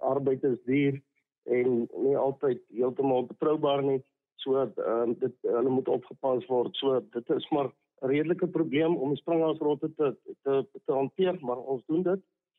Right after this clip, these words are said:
En dan op my mielies gebruik ek G M O mielies. Ehm, dit hou stronkboorder en bolwurm, ehm, redelik op sy plek. Ehm,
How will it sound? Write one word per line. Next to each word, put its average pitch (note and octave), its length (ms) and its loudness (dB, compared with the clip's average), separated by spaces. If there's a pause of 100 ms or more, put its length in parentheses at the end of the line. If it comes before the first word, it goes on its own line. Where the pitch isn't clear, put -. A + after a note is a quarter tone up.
(340)
En C3+ 280 0
dan F3+ 340 0
op D#3+ 140 -2
my D#3 160 2
mielies D3+ 520 -2 (880)
gebruik D3+ 380 0
ek C#3+ 220 0 (380)
G - 160 -10
M F3 340 2
O F#3 60 2
mielies. F3 440 0 (1000)
Ehm, C3+ 400 2
dit C#3 340 -2
hou D#3 340 2 (100)
stronkboorder D#3+ 1000 0
en B2+ 200 -2
bolwurm, C#3+ 560 0 (420)
ehm, A#2 320 -2
redelik C#3 520 0 (240)
op A#2+ 180 -6
sy B2 140 -2
plek. E3 460 -2 (500)
Ehm, A2 360 0